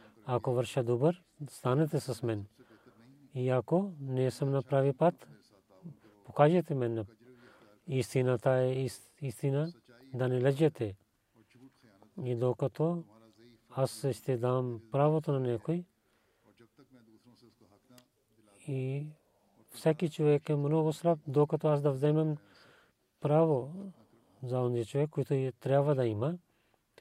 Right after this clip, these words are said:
който из този народ, който върши прелюбодействие, Бог дава проблеми на него." Ако аз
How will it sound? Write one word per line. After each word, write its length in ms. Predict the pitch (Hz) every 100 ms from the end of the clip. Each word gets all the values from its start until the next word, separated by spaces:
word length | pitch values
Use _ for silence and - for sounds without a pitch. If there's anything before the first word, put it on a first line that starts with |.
| _ - 135
който 560 | - 127 - 135 123 135
из 220 | 165 120 123 117 - - _ -
този 460 | - 131 120 160 165
народ, 480 | 165 156 151 160 -
който 500 | 156 156 156 151 139 123 - - - - 113 - _
върши 460 | 139 143 - 151 143 _ _ _
прелюбодействие, 1000 | 143 139 135 123 131 143 - 147 151 147
Бог 280 | 127 139
дава 280 | 123 139 143
проблеми 420 | 139 135 135 135
на 80 | 127
него." 240 | 107 98 101 131 117 _ - - _ _ _ _ _ _ _ _ 127
Ако 380 | 131 131 - 139
аз 300 | 127 -